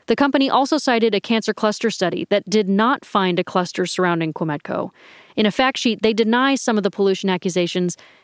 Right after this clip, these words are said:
and say they are proud to be the cleanest secondary lead smelter in the world. And so the conflict moved to court, says Williams with the Department of Toxic Substances Control.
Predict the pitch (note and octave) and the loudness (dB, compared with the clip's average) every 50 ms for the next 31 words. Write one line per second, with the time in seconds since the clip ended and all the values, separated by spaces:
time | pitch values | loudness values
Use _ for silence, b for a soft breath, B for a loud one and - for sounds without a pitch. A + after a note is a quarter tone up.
0 | b b b G3 - - G3+ F#3+ F3 G3 F#3+ F#3 E3+ - - A3+ A#3 A#3+ A3 A#3 | b b b -6 -2 0 0 2 2 2 0 0 0 0 0 0 0 0 0 -2
1 | F#3 G3 F#3+ E3 F3 D#3+ - - - A3+ A#3 A#3+ B3+ C4+ C4 - - - - - | -2 0 0 0 -2 -4 -6 -4 -2 0 0 2 0 0 -2 -6 -10 -10 -6 -2
2 | - G#3+ - A3+ A3 A3+ A3 A3 G#3+ G3+ F3+ F3+ D3+ - - F3+ F3 E3 - F#3+ | -2 0 0 0 0 2 2 2 2 0 0 -2 -2 -2 -2 -2 -2 -2 -2 -2
3 | E3+ - - - G3 G3 G3 G3 F#3+ F3 E3 D#3+ C#3+ - - - - - _ _ | -4 -4 -2 -2 0 0 2 0 0 0 0 -2 -2 -2 -6 -8 -12 -18 _ _
4 | _ _ _ _ _ _ _ _ - - G#3+ G#3 G3+ - - - B3 C4 D4 D4+ | _ _ _ _ _ _ _ _ -4 -2 0 0 0 -2 0 2 2 2 4 2
5 | D4+ D4+ D#4+ - B3 A3 G#3 G3 - - G#3+ G3+ - - - _ - G3 G3 G3 | 0 0 -2 0 0 0 0 0 -2 -2 -2 -2 -4 -8 -16 _ 0 2 2 2
6 | F#3+ F3+ - - - - A3 - - - F3 - - - - - _ - - - | 2 0 -4 -12 -6 -6 -6 -4 0 -2 -2 -2 -4 -10 -18 -20 _ -8 -2 0
7 | G#3+ G3 E3+ F#3+ G#3+ A3 G#3+ G3 E3+ - - - - D#3+ - E3 F#3+ - G3+ F#3 | 0 0 2 2 2 2 2 0 -2 -4 -6 -6 -6 -4 -2 -2 -2 0 0 0
8 | F3 F3+ F3 - - E3+ D#3+ - F3+ E3 - - F3 - - E3 D#3 - D#3+ - | 0 0 -2 0 0 -2 0 -2 -6 -6 -2 -4 -4 -4 -4 -8 -6 -6 -8 -6
9 | - D#3 D3+ - - D#3+ E3 E3+ | -6 -10 -8 -6 -6 -6 -6 -8